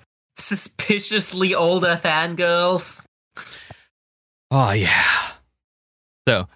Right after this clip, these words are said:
Speaker 2: Lee Rule exposits that Buma are people with animal features, some of which have enhanced strength. Whereas what our high school prodigies are, are Huma, some of whom have magic powers.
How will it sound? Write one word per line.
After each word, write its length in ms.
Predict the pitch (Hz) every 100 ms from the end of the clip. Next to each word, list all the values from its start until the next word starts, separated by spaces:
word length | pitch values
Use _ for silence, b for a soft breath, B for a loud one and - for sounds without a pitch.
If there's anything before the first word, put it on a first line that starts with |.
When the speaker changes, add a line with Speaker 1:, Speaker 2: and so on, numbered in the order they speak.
| -
Speaker 2:
Lee 80 | 143
Rule 160 | 180
exposits 580 | 151 - 127 113 104 -
that 240 | 135 110 113
Buma 380 | 185 175 107
are 100 | 98
people 300 | 104 143 123
with 160 | 107 95 -
animal 280 | 156 127 101
features, 540 | 104 - 73 - - -
some 260 | - 185 262
of 100 | 120
which 220 | 92 -
have 180 | 110 101
enhanced 400 | 107 113 110 -
strength. 420 | 143 147 123 - 113 - B B B B
Whereas 480 | 123 113 113 113 - B 120
what 260 | 135 131 -
our 160 | 127
high 140 | 120 202
school 200 | - 135
prodigies 460 | 160 185 139 104
are, 320 | 104 78 92 -
are 300 | 117 107 101 _ -
Huma, 840 | - 190 240 135 90 - 127 123 - _ _ _ _ _
some 180 | - 202
of 100 | 165
whom 180 | 135 117
have 300 | 127 110 101
magic 360 | 110 127 110 -
powers. 760 | 139 135 - 117 123 - -